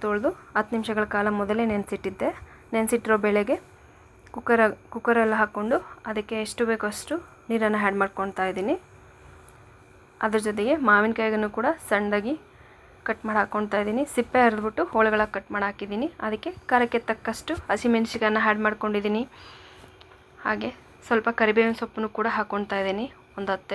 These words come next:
ಎಸಳುಗಳಷ್ಟು ಕರಿಬೇವಿನ ಸೊಪ್ಪು, ಸ್ವಲ್ಪ ಅರಿಶಿಣವನ್ನು ಹಾಕ್ಕೊಳ್ತಾ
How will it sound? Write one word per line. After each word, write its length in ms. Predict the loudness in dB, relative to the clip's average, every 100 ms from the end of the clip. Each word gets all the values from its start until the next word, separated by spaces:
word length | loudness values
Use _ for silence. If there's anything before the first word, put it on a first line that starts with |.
| -4
ಎಸಳುಗಳಷ್ಟು 520 | -2 -2 0 -2 -4
ಕರಿಬೇವಿನ 360 | -6 -4 -4 -4 -8
ಸೊಪ್ಪು, 240 | -8 -6 -8 -10 -12
ಸ್ವಲ್ಪ 300 | -6 -6 -2 0 2
ಅರಿಶಿಣವನ್ನು 440 | 0 0 0 0 0
ಹಾಕ್ಕೊಳ್ತಾ 400 | -2 -6 -6